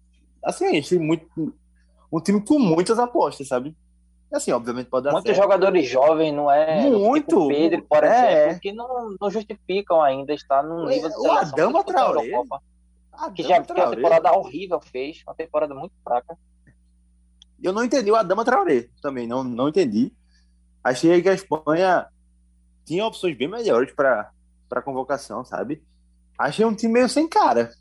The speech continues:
Speaker 1: meio sem identidade.
Speaker 2: E você depende, assim, você tem um meio campo muito bom, por exemplo, com, agora com o Llorente,
Speaker 1: Rodri,
Speaker 2: com o
Speaker 1: Thiago,
Speaker 2: Thiago
Speaker 1: um pouco, né?
Speaker 2: Alcântara, com o Koke, um Rodri. Agora o problema é que ele gosta de usar o Llorente como, é, lateral direito.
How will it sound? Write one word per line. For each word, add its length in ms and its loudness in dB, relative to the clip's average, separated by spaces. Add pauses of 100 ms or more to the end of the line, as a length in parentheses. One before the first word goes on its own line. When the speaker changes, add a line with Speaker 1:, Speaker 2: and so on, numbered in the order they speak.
Speaker 1:
meio 200 0
sem 160 -2
identidade. 640 -2 (320)
Speaker 2:
E 80 -20
você 260 -6
depende, 380 -2
assim, 180 -2
você 220 -2
tem 100 -2
um 60 -4
meio 160 -2
campo 260 -6
muito 220 -10
bom, 200 -4
por 180 -2
exemplo, 440 -6
com, 340 -6
agora 440 2 (360)
com 120 -6
o 40 -2
Llorente, 440 0
Speaker 1:
Rodri, 0 -
Speaker 2:
com 60 -6
o 20 -20
Speaker 1:
Thiago, 480 0
Speaker 2:
Thiago 200 -2
Speaker 1:
um 40 4
pouco, 140 0
né? 100 -4
Speaker 2:
Alcântara, 340 -2
com 140 -16
o 120 -18
Koke, 400 -2
um 60 -6
Rodri. 380 -4
Agora 180 -2
o 40 -18
problema 360 -6
é 40 -14
que 100 -10
ele 80 -4
gosta 240 -6
de 80 -6
usar 180 -2
o 80 0
Llorente 480 -6 (140)
como, 280 4 (360)
é, 380 0
lateral 520 0
direito. 380 -6